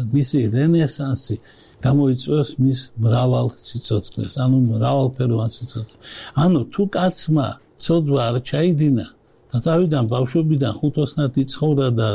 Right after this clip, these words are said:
წითელი დიპლომით იარა და პარტიის კანდიდატი გახდა და მერე პარტიული და ასე შემდეგ, ნებისმიერი პარტია იგულისხმება, არა აუცილებელი კომუნისტური. თუ კაცმა, ასე ვთქვათ, საზოგადოებაში მიღებული სწორი გზებით იარა,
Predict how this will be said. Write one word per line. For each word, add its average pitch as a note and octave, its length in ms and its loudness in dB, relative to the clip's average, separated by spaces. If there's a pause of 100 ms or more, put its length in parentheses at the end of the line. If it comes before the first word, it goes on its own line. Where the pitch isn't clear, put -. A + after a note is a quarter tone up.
წითელი D3 520 0
დიპლომით C3+ 640 2
იარა C3+ 340 2
და A#2 160 0
პარტიის C3 560 -2
კანდიდატი C#3 640 0
გახდა B2+ 360 0
და A#2 120 0
მერე A#2+ 260 2
პარტიული C3 640 0
და A2+ 140 0
ასე B2 220 0
შემდეგ, D3+ 420 0 (360)
ნებისმიერი D3+ 800 2
პარტია B2 460 0
იგულისხმება, A#2 600 2
არა A2 180 2
აუცილებელი A2 640 0
კომუნისტური. B2+ 600 0 (340)
თუ - 160 -4
კაცმა, E3+ 540 2 (320)
ასე C3 240 -2
ვთქვათ, D#3 280 -2
საზოგადოებაში E3 1200 0
მიღებული D3 640 2
სწორი E3 460 2
გზებით B2+ 640 2
იარა, A2+ 440 0